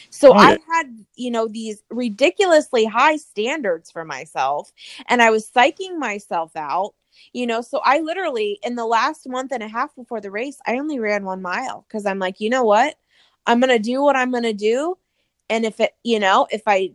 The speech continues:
Speaker 1: <laughs> if I can finish it, you know, I fin-, it just, as long as I can finish it, that's all that matters."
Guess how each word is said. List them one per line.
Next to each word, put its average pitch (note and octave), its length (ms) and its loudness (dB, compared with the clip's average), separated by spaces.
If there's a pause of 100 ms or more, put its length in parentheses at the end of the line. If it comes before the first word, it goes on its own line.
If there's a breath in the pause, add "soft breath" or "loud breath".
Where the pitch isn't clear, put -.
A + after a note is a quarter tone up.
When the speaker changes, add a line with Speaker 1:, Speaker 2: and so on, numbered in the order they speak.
(160)
Speaker 1:
<laughs> - 0 -
if - 760 -4
I A3+ 120 4
can G#3+ 220 -6
finish D4 340 -2
it, F4 300 2
you G3+ 140 0
know, F#3+ 80 -2
I F3+ 140 0
fin-, A#3+ 380 -2
it A3 140 -4
just, A3+ 240 -16 (320)
as A3 140 2
long B3 260 4
as D#4+ 100 -2
I D4 120 2
can B3 180 -8
finish A3 380 -8
it, B3+ 160 -4
that's G#3+ 180 -6
all G3 160 0
that G3 160 -8
matters." F#3 560 -6